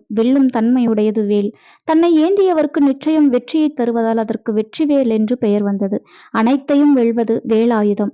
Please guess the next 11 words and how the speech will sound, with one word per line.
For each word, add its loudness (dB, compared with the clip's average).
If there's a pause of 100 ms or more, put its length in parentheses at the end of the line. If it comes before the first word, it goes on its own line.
(280)
இந்த 2
வேல் 0
வெளிப்பகையை 2
மட்டுமல்லாமல் 0
உள்பகையையும் 2
அழிக்கும் 0
ஆற்றல் -4
கொண்டது. -4
அது -2
சிவபெருமானைப் 0
போலவே 0